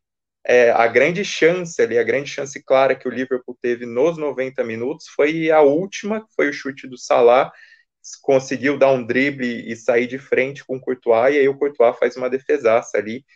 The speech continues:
e acho que aquele foi o momento que todo mundo sentiu, né, que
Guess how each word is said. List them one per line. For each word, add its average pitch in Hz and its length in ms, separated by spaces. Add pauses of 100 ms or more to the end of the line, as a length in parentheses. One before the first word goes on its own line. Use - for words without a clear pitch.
(280)
e 110 400
acho 117 220
que 139 60
aquele 135 340
foi 156 160
o 156 60
momento 139 500
que 131 400
todo 147 240
mundo 143 240
sentiu, 143 500
né, 107 140
que 110 340